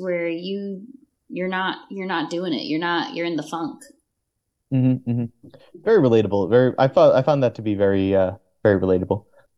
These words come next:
Speaker 2: I actually thought it was kind of adorable that, um, Robert got to the point where he was just so excited to be with his, with his family and with his nephews and stuff like that, that, um, that he was just like, "No, I can't possibly go out. I can't possibly go out on a date. I have, uh,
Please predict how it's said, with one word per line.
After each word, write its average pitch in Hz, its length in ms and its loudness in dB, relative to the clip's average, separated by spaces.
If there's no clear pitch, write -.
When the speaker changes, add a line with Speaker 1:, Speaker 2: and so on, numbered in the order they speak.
Speaker 2:
I 196 100 2
actually 440 220 0
thought 294 140 2
it 262 40 0
was 208 100 -2
kind 226 160 -4
of 190 80 -4
adorable 123 560 0
that, 117 480 2
um, 117 360 4
Robert 123 540 2
got 120 200 0
to - 80 -2
the 113 80 0
point 117 160 0
where 104 100 0
he 117 80 0
was 110 160 -2
just 113 160 0
so 117 140 6
excited 110 340 4
to 110 80 2
be 110 160 4
with 110 160 2
his, 101 480 0
with 113 160 4
his 104 280 6
family 104 520 6
and 101 100 6
with 104 140 4
his 107 160 2
nephews 104 460 4
and 104 120 2
stuff 107 260 2
like 95 200 2
that, 101 320 4
that, 104 320 6
um, 98 380 2
that 127 160 6
he 143 120 8
was 120 200 4
just - 380 -8
like, 98 220 2
"No, 233 100 6
I 190 80 6
can't 262 340 2
possibly 247 420 4
go 117 200 6
out. 101 160 4
I 113 60 2
can't 196 260 -2
possibly 240 480 2
go 123 160 4
out 113 140 4
on 110 100 -4
a 107 60 2
date. 104 280 0
I 113 120 4
have, 190 340 2
uh, 196 300 4